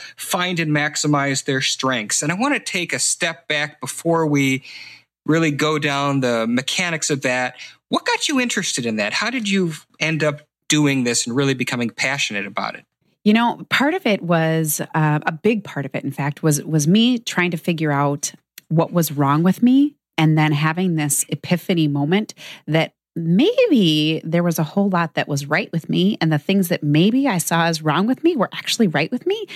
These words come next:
Speaker 2: and, like, just kind of flipped that entire thing on its head. And, uh, so when I really found out that I could focus on my strengths and build those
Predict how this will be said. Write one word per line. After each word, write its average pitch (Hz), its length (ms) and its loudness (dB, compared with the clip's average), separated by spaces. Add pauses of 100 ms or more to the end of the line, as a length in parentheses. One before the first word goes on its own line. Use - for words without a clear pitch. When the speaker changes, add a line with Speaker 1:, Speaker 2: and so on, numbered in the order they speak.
(160)
Speaker 2:
and, 185 140 0
like, 170 220 -2
just 254 180 0
kind 233 120 2
of 156 100 -2 (100)
flipped - 240 -2
that 165 160 0
entire 165 400 -2
thing 170 300 -2
on 156 100 2
its - 160 -6
head. 180 300 -2 (540)
And, 170 560 2
uh, 160 160 -2
so - 240 0
when 170 300 -2 (100)
I 175 380 -2 (140)
really 214 400 2
found 170 280 -2
out 160 180 -2
that 160 160 -4
I 165 80 -2
could 175 160 -6
focus - 560 -4 (120)
on 156 400 0 (100)
my 151 240 0
strengths 170 560 -2
and 151 200 -2
build 143 320 -4
those 175 540 0